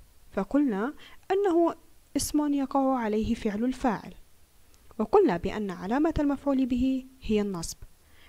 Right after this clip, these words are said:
حيث أنه ينصب بالفتحة إذا كان مفرداً، وبالياء إن كان جمع مذكر سالم أو مثنى،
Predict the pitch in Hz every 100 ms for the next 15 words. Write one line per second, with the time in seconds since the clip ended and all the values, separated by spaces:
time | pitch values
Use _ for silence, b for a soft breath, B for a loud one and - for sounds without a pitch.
0 | b 269 220 208 202 185 180 240 262 233
1 | 214 220 254 - 170 - 180 180 202 220
2 | 226 247 311 302 320 349 - B B B
3 | B B - 208 208 254 254 - - 190
4 | 196 214 208 202 196 185 190 233 - 269
5 | 262 - 262 208 180 - 285 277 - 294
6 | 277 285 277